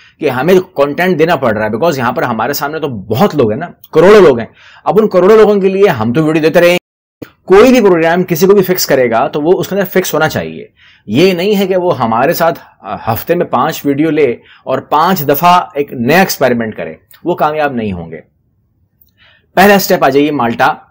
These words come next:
के अंदर आपने नियत कर ली। नियत करने के बाद आप लोगों ने अपना एक यूरोपियन बेस जो सीवी और कवर लेटर है अपने हिसाब से, यानी कि आप कौन हैं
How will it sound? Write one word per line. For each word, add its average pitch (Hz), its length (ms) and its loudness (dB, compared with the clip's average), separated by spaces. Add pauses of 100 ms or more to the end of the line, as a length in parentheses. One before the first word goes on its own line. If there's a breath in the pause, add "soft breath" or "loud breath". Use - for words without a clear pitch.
(140)
के 139 60 -2
अंदर 139 180 0
आपने 147 200 -4
नियत 123 360 -4
कर 92 160 -8
ली। 92 160 -10
नियत 139 300 -2
करने 170 260 -4
के 165 120 0
बाद 139 400 0
आप 139 260 -2
लोगों 127 220 -6
ने 139 260 -10
अपना 135 440 -8
एक 123 200 -8
यूरोपियन 143 580 -4
बेस 117 420 -4 (300 soft breath)
जो 113 240 -4
सीवी 147 360 0
और 156 100 4
कवर 127 260 0
लेटर 95 260 -4
है 95 300 -10
अपने 190 220 0
हिसाब 113 360 0
से, - 260 -18
यानी 104 160 -6
कि 123 180 -6
आप 143 260 0
कौन 120 220 2
हैं 92 220 -8